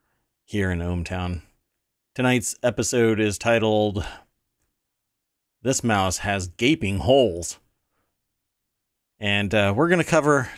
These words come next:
ten articles today. We're gonna talk about Chat G P T again. Um, apparently there's a,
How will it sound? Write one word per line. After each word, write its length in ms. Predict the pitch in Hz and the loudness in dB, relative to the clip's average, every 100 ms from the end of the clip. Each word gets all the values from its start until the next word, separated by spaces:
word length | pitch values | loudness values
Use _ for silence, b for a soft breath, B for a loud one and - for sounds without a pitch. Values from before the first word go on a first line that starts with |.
| - | -6
ten 260 | - 160 165 | 0 2 2
articles 500 | 147 147 147 156 - | 2 2 0 -2 -2
today. 520 | 160 151 151 147 143 | -2 0 0 -2 -6
We're 180 | - 110 | -8 -6
gonna 260 | 113 117 113 | -2 -2 -4
talk 280 | 107 131 123 | -2 -4 0
about 420 | 127 127 117 - | 2 2 -2 -8
Chat 380 | - 135 135 131 | -2 -2 -2 -6
G 180 | 127 | -6
P 140 | 131 139 | -4 -4
T 260 | - 143 | -2 -4
again. 640 | 139 131 110 120 143 240 - b b b b - | -2 -2 0 0 0 -4 -8 b b b b -10
Um, 460 | 104 101 98 98 104 | -4 -4 -4 -6 -10
apparently 480 | 110 127 139 135 131 | -8 -4 -2 0 0
there's 280 | 123 120 | 0 0
a, 680 | 113 110 107 107 107 104 104 | 0 0 0 0 0 0 -4